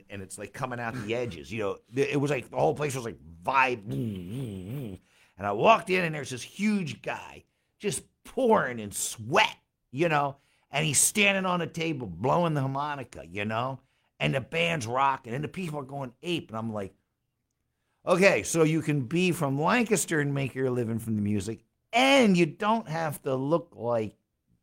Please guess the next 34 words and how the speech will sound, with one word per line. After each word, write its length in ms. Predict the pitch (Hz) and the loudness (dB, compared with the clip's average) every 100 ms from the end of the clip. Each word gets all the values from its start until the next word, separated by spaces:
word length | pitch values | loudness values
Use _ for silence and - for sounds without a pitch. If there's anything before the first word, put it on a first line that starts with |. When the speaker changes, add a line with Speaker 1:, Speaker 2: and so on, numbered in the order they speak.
| 117 | -6
Speaker 1:
you 140 | 147 | -4
know, 180 | 120 98 | -2 -2
Speaker 2:
A 40 | |
million 280 | 156 139 127 | -2 -4 -4
bucks. 400 | 131 123 - - | -6 -8 -12 -10
Speaker 1:
you 120 | 170 202 | 6 8
don't 80 | 208 | 8
have 120 | 196 | 6
Speaker 2:
Right. 60 | |
Speaker 1:
to 60 | 185 | 4
look 160 | 185 156 | 2 2
like 300 | 170 143 147 | 2 2 2
you're 200 | 156 151 | 4 6
in, 220 | 151 143 | 6 6
you 160 | 139 | 2
know, 520 | 135 131 117 117 113 107 _ _ 107 123 120 123 113 120 | 2 2 2 2 -2 -6 _ _ _ -16 -16 -16 -12 -2
Bay 220 | 147 160 | 4 4
City 260 | 147 165 147 | 4 4 6
Rollers 500 | 147 151 135 113 107 | 8 8 8 6 4
or 100 | 117 | 6
what 180 | 117 113 | 6 8
have 340 | 113 104 92 | 8 6 2
you, 200 | 92 87 | 2 -2
you 240 | 90 113 113 | 0 0 2
know, 260 | 110 104 | 2 0
Kiss 420 | - 175 147 - 113 | 4 6 6 2 0
or 160 | 107 98 | 0 -2
something. 380 | 120 92 - 110 | -2 -2 -2 -2
You 80 | |
know, 60 | 170 | 0
you 100 | 156 | 2
can 100 | 151 | 2
be 100 | 156 | 2
a, 120 | 135 | 2